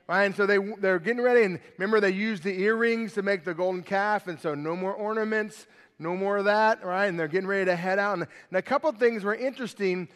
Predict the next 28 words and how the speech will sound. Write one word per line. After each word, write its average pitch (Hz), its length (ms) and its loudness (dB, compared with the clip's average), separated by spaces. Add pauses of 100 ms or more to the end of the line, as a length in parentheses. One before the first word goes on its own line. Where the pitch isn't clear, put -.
(200)
as 196 400 2 (220)
they 185 100 -2
talked 254 320 -2
about 233 280 0
this 190 240 -2
tent 254 360 -4
of 220 120 -2
meeting, 208 320 -4
because 175 220 -4
remember, 208 300 -2
the 165 80 -4
tabernacle 190 880 0 (260)
is 190 160 -4
fixing 269 440 -6
to 233 60 -2
get 180 220 -2
built. 160 480 -4 (300)
Hasn't 233 420 0
been 208 160 2
built 208 300 2
yet. 170 160 4
And 175 80 -4
where's 233 180 4
the 226 80 -2
tabernacle 208 640 0
supposed 185 320 -6
to 170 80 -8
go? 143 280 -4